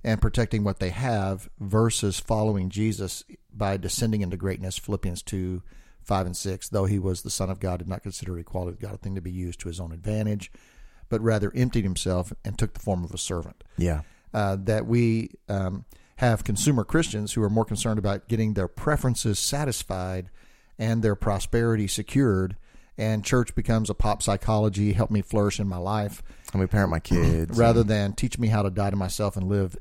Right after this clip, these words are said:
Speaker 1: in Christ and live a transformed life on purpose." So,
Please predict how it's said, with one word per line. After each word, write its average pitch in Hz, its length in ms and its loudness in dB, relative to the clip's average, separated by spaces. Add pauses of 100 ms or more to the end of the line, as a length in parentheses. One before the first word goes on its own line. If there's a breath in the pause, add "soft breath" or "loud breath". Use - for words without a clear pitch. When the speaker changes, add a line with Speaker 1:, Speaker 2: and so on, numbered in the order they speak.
Speaker 1:
in 110 260 4
Christ 95 600 -2 (640 soft breath)
and 107 240 2
live 104 160 0
a 101 40 0
transformed 101 600 0
life 92 280 0 (120)
on 85 160 0
purpose." - 340 -2
So, 107 380 0